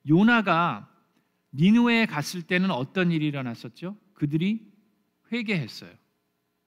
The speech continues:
악한 사람들이었어요, 그들도. 그럼에도 불구하고 왕에서부터 모든 백성들뿐만 아니라 거기에 사는 모든 짐승들까지도 금식하는 일이 있었습니다.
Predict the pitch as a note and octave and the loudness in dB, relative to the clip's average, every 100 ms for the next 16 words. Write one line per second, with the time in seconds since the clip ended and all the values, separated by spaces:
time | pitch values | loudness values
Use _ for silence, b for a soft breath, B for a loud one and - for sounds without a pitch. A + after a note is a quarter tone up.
0 | _ - F3 - C4 C4 A3+ G#3+ F#3+ E3+ | _ -4 -4 0 0 2 2 2 2 0
1 | C#3 F#3 E3+ C#3+ A#2+ G#2 G2 E3+ F#3 F#3 | -2 -6 -6 -6 -8 -12 -8 -2 0 0
2 | F3 D#3 D#3 D3 D3 F#3+ A2+ b b b | 0 0 0 0 0 -4 -6 b b b
3 | - C#3+ D#3+ A3+ A#3+ A#3 A3+ G3 F#3+ G3 | -2 2 4 4 2 0 -2 -2 -4 -2
4 | A3+ C4+ _ _ _ _ _ _ _ B2+ | -2 -4 _ _ _ _ _ _ _ -2
5 | E3 C4 C#4 C4 A3 D#3 - A3 G#3+ G#3 | 2 2 2 0 0 -4 0 0 0 -2
6 | B3 C4 B3+ B3 A3 - D#3 F3 A3 E3+ | -6 -4 0 0 0 0 2 2 2 0
7 | G#2+ _ - F3+ A3 A3 F3 F#3 G3 D3+ | -6 _ -2 0 0 0 0 2 2 2
8 | G3 A#3 A#3+ A#3 - E3+ G#3 A#3 D4 C4 | 0 0 0 0 0 2 2 2 -2 -2
9 | B3 - G3 E3+ D#3+ F#3+ A3+ - _ _ | -4 -2 -2 -2 -2 -2 -2 -12 _ _
10 | _ _ - G3+ G#3+ A3 - G3 F#3 E3 | _ _ 0 2 2 0 -2 -2 0 0
11 | D3 A#2+ B2 G#2+ G#2+ F#2+ F2+ | -2 -6 -12 -12 -10 -12 -14